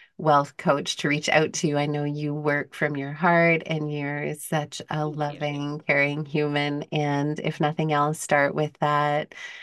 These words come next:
Speaker 1: um, resource that you were just talking about. And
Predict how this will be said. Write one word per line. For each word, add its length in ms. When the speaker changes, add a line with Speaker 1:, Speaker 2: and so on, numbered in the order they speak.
Speaker 1:
um, 380
resource 560
that 160
you 120
were 140
just 260
talking 400
about. 480
And 460